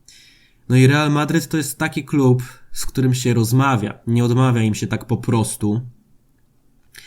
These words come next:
Tylko że Rashford to jest nasz wychowanek. Jeden z kluczowych absolutnie piłkarzy, najlepszych. I ja bym chciał, żeby on w naszym zespole był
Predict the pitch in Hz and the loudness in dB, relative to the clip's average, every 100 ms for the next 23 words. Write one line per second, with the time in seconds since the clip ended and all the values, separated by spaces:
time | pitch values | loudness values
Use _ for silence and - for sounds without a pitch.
0 | - - - - 135 143 147 160 165 - | -20 -20 -10 -4 0 2 2 2 0 -4
1 | 131 - 135 143 123 120 127 120 113 104 | -8 -4 -4 0 0 0 0 2 2 2
2 | 104 - - - - - 123 143 147 - | -2 -10 -20 -20 -20 -4 2 4 4 0
3 | 151 131 - 156 147 143 123 127 139 127 | 0 0 0 0 0 -2 -4 -4 -2 0
4 | 131 127 117 117 101 98 113 131 110 - | -2 0 -2 0 -2 0 2 2 2 -2
5 | 110 117 - - - - 151 170 175 - | -6 -6 -8 -20 -10 0 4 4 2 0
6 | 165 156 143 147 151 139 147 151 123 127 | -2 0 -2 -2 -4 -4 -4 -4 -4 -4
7 | - 135 135 131 135 135 135 127 | -4 -2 0 0 0 2 0 -2